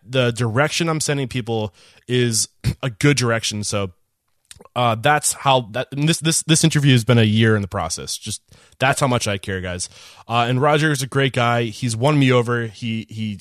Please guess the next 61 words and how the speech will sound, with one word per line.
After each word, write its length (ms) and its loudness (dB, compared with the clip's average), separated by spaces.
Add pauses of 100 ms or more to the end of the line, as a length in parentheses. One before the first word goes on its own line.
cares 300 0
about 200 0
you 140 -2
too. 340 -2
And 100 -6
it's 120 -6
the 80 -4
fact 300 -4
that 80 -12
he 100 -10
cares 400 -6
and 100 -6
that 200 -6 (300)
people 340 4
have 220 0
really, 380 2
the 100 -10
people 240 -4
that 180 2
I 120 -2
know 140 2
are 100 2
using 260 -2
his 100 -2
service, 420 -4 (400)
uh, 240 -2 (380)
are 180 -2
just 320 -8
feel 140 -2
comfortable. 560 -4
And, 240 -6 (180)
um, 340 -10
if 200 -10
you're 120 0
one 160 4
of 60 4
those 160 2
people 400 0
who 200 -6
opened 280 0
a 60 4
restaurant 640 0 (340)
or 140 0
are 100 0
in 60 2
the 80 -2
process 500 -2
of 80 -6
opening 260 -2
a 60 -2
restaurant, 540 -4 (360)
are 160 -6
realizing 500 0
how 200 -2
much 220 0
work 240 0
just 240 2
now 320 4
goes 240 2
into 300 0
it, 200 0